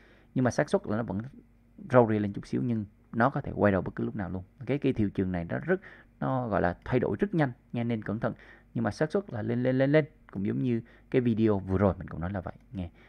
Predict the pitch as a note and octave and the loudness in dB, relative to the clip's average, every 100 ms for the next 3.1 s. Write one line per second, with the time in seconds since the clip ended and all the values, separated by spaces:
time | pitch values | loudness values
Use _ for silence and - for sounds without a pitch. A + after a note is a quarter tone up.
0 | - - B2 A2+ - G3 F3 _ - - | -16 -8 -4 -4 -4 -8 -10 _ -20 -8
1 | G#2 G2+ - F#2+ F2+ A#2+ G#2+ D#2+ F2+ - | -6 -6 -4 -2 -2 0 -2 -2 -8 -10
2 | - F#2 D#2+ F2 G#2 F2 F2 F2+ - - | -12 -12 -6 -6 -6 -8 -10 -12 -12 -8